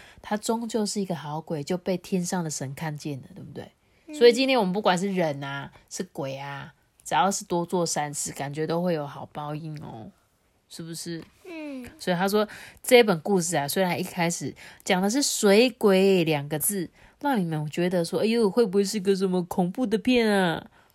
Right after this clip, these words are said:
Speaker 1: 恐怖的故事啊，不是恐怖片这样。然后他的好朋友怎么样？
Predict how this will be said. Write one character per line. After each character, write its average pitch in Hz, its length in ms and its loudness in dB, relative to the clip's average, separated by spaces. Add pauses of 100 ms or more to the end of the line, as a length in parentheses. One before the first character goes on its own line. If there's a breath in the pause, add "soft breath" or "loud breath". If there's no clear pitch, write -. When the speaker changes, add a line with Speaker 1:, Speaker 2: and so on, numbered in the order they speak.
(480)
Speaker 1:
恐 175 220 -2
怖 240 140 2
的 190 100 4
故 214 180 -2
事 170 220 -2
啊， 151 180 -8
不 165 60 -12
是 170 80 -6
恐 - 280 -10
怖 151 160 -6
片 - 340 -12
这 139 80 -14
样。 - 100 -14 (1120 soft breath)
然 160 140 0
后 214 140 4
他 202 200 0
的 180 160 2
好 156 220 0
朋 165 160 -2
友 160 140 -2
怎 156 100 -10
么 147 120 -12
样？ 151 280 -8